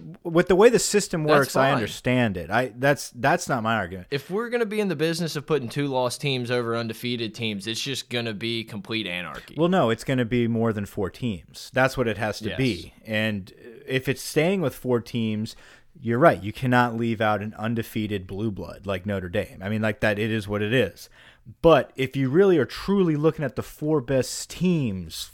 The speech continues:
Speaker 1: physicality, uh, best players, you know, all this kind of stuff, and actually look at the losses that they had, L S U and Alabama, it's like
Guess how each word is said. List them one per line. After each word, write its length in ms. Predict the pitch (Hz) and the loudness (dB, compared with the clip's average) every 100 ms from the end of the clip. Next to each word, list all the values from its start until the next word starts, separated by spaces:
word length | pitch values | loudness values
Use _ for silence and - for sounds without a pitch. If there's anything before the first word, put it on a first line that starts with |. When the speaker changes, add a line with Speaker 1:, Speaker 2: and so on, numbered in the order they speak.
| - | -2
Speaker 1:
physicality, 1000 | 131 123 - 143 147 143 120 113 98 87 - - - - | -2 -4 -4 0 2 4 2 0 -2 -8 -14 -20 -14 -2
uh, 400 | 113 107 101 95 | 4 4 4 2
best 640 | 92 - - 131 143 - | -2 -12 -14 0 0 0
players, 840 | - - 151 151 135 117 98 87 - | -6 0 4 6 4 2 0 -4 -4
you 60 | 139 | 2
know, 80 | 131 | 2
all 100 | 131 | 2
this 140 | 143 | 0
kind 180 | - 135 | -2 -2
of 80 | 123 | -2
stuff, 360 | 151 139 - | 2 2 2
and 120 | 120 | -2
actually 360 | 123 139 - 131 | -2 -2 -2 -2
look 360 | 110 117 151 147 | 0 2 4 2
at 120 | - | -2
the 80 | 110 | -4
losses 600 | 104 110 127 - 110 98 | 0 0 0 -4 -8 -4
that 200 | 107 95 | -4 -2
they 140 | 95 | -4
had, 420 | 110 170 107 92 - - - - _ _ _ | 2 2 2 -4 -10 -20 -20 -20 _ _ _
L 200 | 123 139 | 2 4
S 220 | 131 - | 2 0
U 400 | 135 131 117 120 - - - - | 2 4 4 2 -4 -18 -16 -4
and 120 | 123 | 0
Alabama, 760 | 123 101 92 143 180 120 104 98 | 0 0 -2 0 2 0 -2 -6
it's 180 | 113 | -4
like 360 | 143 143 120 - | 0 0 0 -8